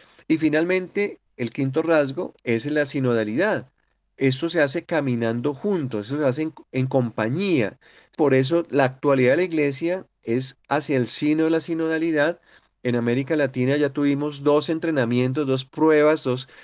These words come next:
dos experiencias piloto. Una se llama el sínodo en la Amazonía, en el corazón biológico del planeta, en ese territorio. Se hizo una experiencia de sínodo para pensar los nuevos caminos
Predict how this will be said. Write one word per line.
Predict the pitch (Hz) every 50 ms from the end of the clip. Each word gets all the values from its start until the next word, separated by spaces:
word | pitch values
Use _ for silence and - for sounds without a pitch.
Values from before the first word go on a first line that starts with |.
| - - _ _
dos | - 127 135
experiencias | 165 - - 170 143 135 127 123 156 165 156
piloto. | - 175 170 165 151 139 135 - 170 185 - _ _ _ _ _ _ _
Una | 147 143 147 156 165 175
se | 175 175 143
llama | 135 123 120 127 139
el | 151 156
sínodo | 151 - - - 196 185 175 165 160 156 156 160 180 202 - - _ _ _ _ _ _ _ _
en | 123 120
la | 120 117
Amazonía, | 117 117 117 113 - - 113 110 117 127 147 160 175 175
en | 160
el | 143 123 110 104 - 123 - - - _
corazón | - 131 123 117 107 - 127 127 135
biológico | 151 151 156 156 160 170 165 170 160
del | 156
planeta, | 131 139 123 117 120 131 131 151
en | 143 131
ese | 131 156
territorio. | 156 165 160 151 143 131 - 135 131 131 131 147 170 185 - - - - - - _ _
Se | _ - 127 123
hizo | 131 143 156 175
una | 175 175
experiencia | 170 - 151 135 127 120 120 120 131 160 156
de | 160 160
sínodo | 156 - 160 156 151 151 160 170 170
para | - 151 139 127 123
pensar | 127 113 110 101 - 120 120
los | 131 147 151
nuevos | 156 151 151 160 165 -
caminos | - 156 127 117 120 123 131 139 143 147 160 - -